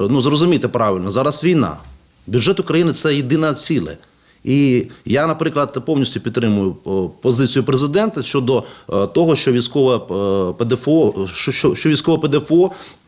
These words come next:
е, пішло наверх. Тому що війна зараз. Не, не бруківку треба зараз класти, кл-, кл-, ну, класти,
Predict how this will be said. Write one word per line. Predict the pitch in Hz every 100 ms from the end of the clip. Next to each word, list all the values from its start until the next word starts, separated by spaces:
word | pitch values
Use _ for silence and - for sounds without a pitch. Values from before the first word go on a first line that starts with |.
| _ _ - -
е, | 117 113 -
пішло | 127 156 151
наверх. | 143 101 82 - - _ _ _ _ _
Тому | 120 165
що | -
війна | 156 175 147 101
зараз. | 87 82 - - _ _ _
Не, | 123 156
не | 151
бруківку | 165 180 185 202 175
треба | 160 147
зараз | 127 143 147
класти, | - 139 117 - -
кл-, | 120 85 87
кл-, | - 123 - 127
ну, | 123 127
класти, | 64 127 131 -